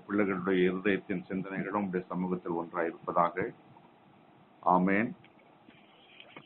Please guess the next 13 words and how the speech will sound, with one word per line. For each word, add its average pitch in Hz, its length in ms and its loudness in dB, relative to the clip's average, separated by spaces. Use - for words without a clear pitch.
ஆண்டவரும் 156 640 6
இரட்சகருமாகிய 113 1000 4
இயேசு 120 380 -2
கிறிஸ்துவின் 104 540 -6
நாமத்தினாலே 101 600 0
இந்த 117 140 0
அதிகாலை 104 480 0
நேரத்தில் 95 460 -6
கூடி 104 160 0
வந்திருக்கிற 98 440 -2
அருமையான 95 380 0
பிள்ளைகளுக்கு 95 600 -4
நான் 85 220 -4